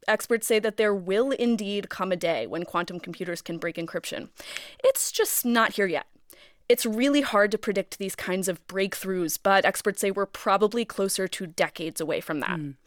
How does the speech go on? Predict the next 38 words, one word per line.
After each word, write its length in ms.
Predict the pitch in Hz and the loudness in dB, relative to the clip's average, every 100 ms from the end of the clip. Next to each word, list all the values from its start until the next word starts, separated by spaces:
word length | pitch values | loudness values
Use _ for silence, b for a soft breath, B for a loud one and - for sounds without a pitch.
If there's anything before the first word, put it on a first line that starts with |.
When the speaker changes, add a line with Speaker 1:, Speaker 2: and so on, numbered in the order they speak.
| B B B - | B B B 0
Speaker 1:
The 80 | 247 | 4
real 220 | 262 330 | 6 4
takeaway, 400 | 302 285 240 214 | 2 4 6 6
I 80 | 196 | 4
think, 240 | 196 196 | 2 -2
is 100 | 180 | 0
that 220 | 185 175 - | 2 2 0
it's 240 | 190 - | -2 -2
really 300 | 208 226 214 | 0 0 2
good 180 | 196 180 | 2 0
to 100 | 175 | -2
exercise 520 | - 180 - 170 170 | -4 -4 -2 -2 -2
skepticism, 640 | - 202 - 180 151 123 - - | 0 0 0 -4 -4 -6 -8 -8
<laughs> 180 | 196 - | -2 2
especially 540 | 220 - 214 214 196 | 4 4 4 4 0
on 80 | 185 | 0
overhyped 520 | - 190 185 185 170 | 0 0 0 -2 -2
subjects 460 | - 165 - - - | -2 -2 -4 -6 -6
like 140 | 165 | -6
quantum 320 | 170 160 160 | -4 -6 -6
computing, 420 | 160 165 131 - B B B - | -10 -8 -8 -8 B B B -8
particularly 760 | - 208 - 311 294 269 262 233 | -4 -2 0 2 4 6 6 4
when 160 | 208 | 2
geopolitics 640 | 180 180 - 143 - - - | 0 -2 -2 -6 -6 -8 -6
are 60 | |
involved. 520 | 170 170 147 - - - | -4 -4 -4 -6 -10 -14
Speaker 2:
Sure. 460 | - - 139 139 208 B B | -8 -6 -4 -6 -10 B B
Speaker 1:
It's 220 | - 214 - | 2 2 4
tough 180 | 220 | 2
to 80 | - | 0
speculate 460 | - 196 196 190 185 | 0 2 4 4 4
about 240 | 175 170 | 4 2
the 80 | 175 | 2
researchers' 420 | 185 180 165 175 | -2 -4 -4 -4
intentions 580 | 160 - 277 262 208 180 | -4 -2 0 0 0 -2
when 140 | 170 | -4
they 80 | 170 | -4
published, 640 | 170 196 185 156 - - | -2 0 2 0 -2 -8